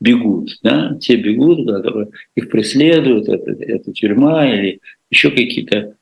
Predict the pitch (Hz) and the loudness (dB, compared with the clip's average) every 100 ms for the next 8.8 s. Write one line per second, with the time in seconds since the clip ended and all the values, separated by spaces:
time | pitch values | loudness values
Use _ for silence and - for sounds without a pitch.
0 | _ - 104 95 - 113 104 104 104 98 | _ 0 2 2 2 2 2 2 0 2
1 | 104 - - - 98 98 101 - _ _ | 0 -2 -4 -2 0 0 0 -6 _ _
2 | - 110 117 - _ _ _ - - 104 | -2 0 0 -6 _ _ _ -10 -2 0
3 | 110 113 107 - - 107 98 - _ _ | 2 2 0 -6 -4 -2 -2 -6 _ _
4 | _ - 104 95 107 - 104 104 110 110 | _ 0 0 0 -4 0 2 2 2 2
5 | 101 - 95 95 92 - - - - - | 0 0 -2 0 -2 -4 -4 -4 -4 -6
6 | _ _ _ _ - - - - - - | _ _ _ _ -4 -2 0 0 0 -2
7 | - - - 98 - 127 127 110 107 - | -4 -4 -4 -2 2 2 2 -2 -2 -2
8 | 104 101 98 101 104 - 104 95 | -2 -2 -4 -6 -6 -2 -2 -2